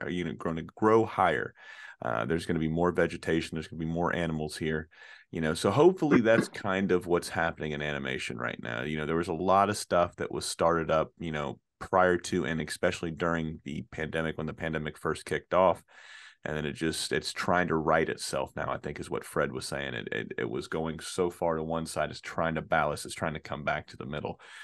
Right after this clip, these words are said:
Um, you know, it sucks. There's a lot of people that are out of jobs and out of, out of work, you know, but hopefully something good does come from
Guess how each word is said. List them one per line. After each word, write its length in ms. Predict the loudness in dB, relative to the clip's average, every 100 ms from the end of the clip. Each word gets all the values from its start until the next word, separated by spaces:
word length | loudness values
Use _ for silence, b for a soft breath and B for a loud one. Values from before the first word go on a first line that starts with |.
| B B -2
Um, 320 | 0 2 2
you 80 | 2
know, 100 | 2
it 100 | 0
sucks. 380 | 4 6 6 4
There's 220 | 2 4
a 20 |
lot 220 | 4 4
of 80 | 2
people 260 | -2 -4 -2
that 80 | 2
are 60 |
out 140 | 4 2
of 80 |
jobs 360 | 2 2 2 0
and 120 | -2
out 140 | 0 -2
of, 140 | -2
out 140 | 0
of 140 | 0 2
work, 320 | 4 2 0
you 120 | -2
know, 200 | 0 0
but 180 | -2 0
hopefully 560 | 4 4 4 2 2 2
something 560 | 0 0 0 -2 -2
good 260 | 0 0 2
does 280 | 2 2 -2
come 320 | -4 -4 -4
from 480 | -4 -4 -4 -6